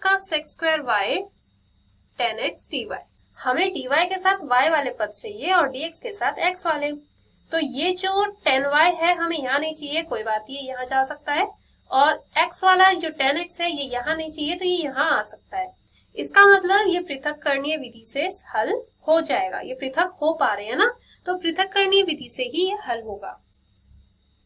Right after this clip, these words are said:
तो अब हम इसको पृथक करने का प्रयास करेंगे। ये होगा sec square x dx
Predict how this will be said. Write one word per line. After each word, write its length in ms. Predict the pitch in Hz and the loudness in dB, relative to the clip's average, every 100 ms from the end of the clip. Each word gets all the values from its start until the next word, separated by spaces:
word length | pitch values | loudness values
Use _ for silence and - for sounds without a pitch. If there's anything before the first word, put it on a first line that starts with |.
| _ _ _ _ _ _ | _ _ _ _ _ _
तो 60 | 262 | -4
अब 240 | - 302 | 0 -2
हम 180 | 330 415 | 0 -2
इसको 340 | 427 403 - 403 | -2 -2 2 2
पृथक 320 | 370 - 311 | 2 -4 -6
करने 280 | 311 320 311 | -4 -2 -2
का 120 | 320 | -2
प्रयास 400 | 320 254 226 233 | -2 -2 -2 -4
करेंगे। 420 | - 233 226 226 285 | -4 -6 -6 -4 -4
ये 240 | 277 247 | -4 -4
होगा 340 | 277 294 285 311 | -4 -4 -2 -2
sec 360 | - - 220 - | -2 -4 -6 -8
square 420 | - 320 311 320 | -8 -4 0 2
x 260 | 415 - - _ _ _ _ _ _ _ | 0 -2 -14 _ _ _ _ _ _ _
dx 680 | 196 262 254 233 302 - | -10 -6 -4 -2 -4 -6